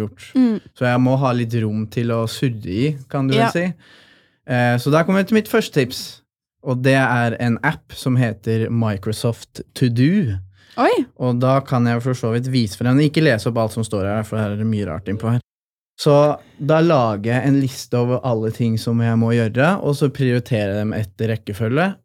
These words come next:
Speaker 1: og så
Speaker 2: Oi.
Speaker 1: skriver jeg inn, du må skrive inn, har jeg funnet ut, tidspunktet når det skal være gjort, for ellers så utsetter du det.
Speaker 2: Ja.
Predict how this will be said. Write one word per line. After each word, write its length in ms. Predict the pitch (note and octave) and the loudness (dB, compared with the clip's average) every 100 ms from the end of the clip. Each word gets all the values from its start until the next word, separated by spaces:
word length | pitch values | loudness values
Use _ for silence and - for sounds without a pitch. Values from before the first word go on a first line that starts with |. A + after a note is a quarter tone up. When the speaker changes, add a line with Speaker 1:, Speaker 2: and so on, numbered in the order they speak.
| _ | _
Speaker 1:
og 160 | C4 E4 | -2 0
så 180 | G#4+ | 0
Speaker 2:
Oi. 220 | A#4+ C#4+ A#3 | 2 2 2
Speaker 1:
skriver 420 | C#3 C3 G#2+ G2 | 2 2 0 -4
jeg 240 | G#2 G2 | -4 -2
inn, 300 | A#2+ A#2+ B2 - _ _ _ _ _ _ _ C3 | 0 0 0 -6 _ _ _ _ _ _ _ 0
du 120 | D3+ | 2
må 520 | D3 C#3+ C#3 E3+ D#3+ C3 | 4 6 4 4 0 -2
skrive 300 | - D3+ A#2+ | -6 0 0
inn, 40 | G#2 | 0
har 120 | A2 | -2
jeg 100 | A2+ | 0
funnet 120 | A2+ A2 | -2 -2
ut, 40 | |
tidspunktet 600 | - A#2+ - A#2+ A2 A#2+ | -4 -4 -4 -4 -2 2
når 220 | A#2 A2 | 2 2
det 80 | G#2+ | -2
skal 140 | G#2+ A#2+ | -2 0
være 120 | A2 B2+ | 2 0
gjort, 140 | - | -2
for 140 | - A#2 | -2 0
ellers 180 | A2+ | 2
så 240 | A2+ D#3+ E3+ - _ _ - | 2 2 2 -6 _ _ -2
utsetter 360 | A#2 - G#2 G#2 G2+ | 0 0 -4 -2 -2
du 60 | |
det. 160 | G#2 A2 - - | 0 -2 -4 -4
Speaker 2:
Ja. 140 | A#3+ | -4